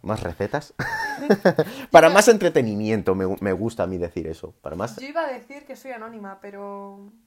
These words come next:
Speaker 1: No, hombre, tu Instagram también lo pondré para ganar unos, unos, unos buenos followers.
Speaker 2: Vale.
Speaker 1: <laughs> Y ha sido un placer. Nos vemos la siguiente semana con un nuevo podcast, con nuevos temas, nuevas risas,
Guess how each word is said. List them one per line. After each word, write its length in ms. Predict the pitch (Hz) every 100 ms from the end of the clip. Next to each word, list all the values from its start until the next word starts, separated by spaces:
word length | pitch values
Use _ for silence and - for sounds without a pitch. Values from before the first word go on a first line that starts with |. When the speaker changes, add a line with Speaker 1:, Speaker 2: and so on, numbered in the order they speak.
| _ -
Speaker 1:
No, 140 | 104
hombre, 160 | 82 76
tu 120 | 82
Instagram 300 | 90 95 92
también 180 | 85 85
lo 80 | 78
pondré 240 | - 73 -
para 360 | - 80 76
ganar 560 | 78 76 78 85 80 -
unos, 560 | 80 76 71 78 - -
unos, 320 | 82 78 -
unos 240 | 92 92 90
buenos 260 | 90 85 -
followers. 580 | - 87 98 - - 208 226 208
Speaker 2:
Vale. 220 | 214 208 220
Speaker 1:
<laughs> 1000 | 240 220 202 180 - 156 - - - - -
Y 100 | 151
ha 80 |
sido 160 | 170 214
un 80 | 214
placer. 480 | 180 139 170 185 156 113
Nos 160 | 123 117
vemos 540 | 135 151 139 123 110
la 100 | 117
siguiente 320 | 117 110 123
semana 420 | 127 95 101 127 139
con 140 | 95
un 100 | 98
nuevo 200 | 95 85
podcast, 560 | - 131 - - 135 135
con 160 | 87
nuevos 300 | 82 80 78
temas, 240 | - 95 110
nuevas 280 | 82 80 80
risas, 480 | 92 - 143 -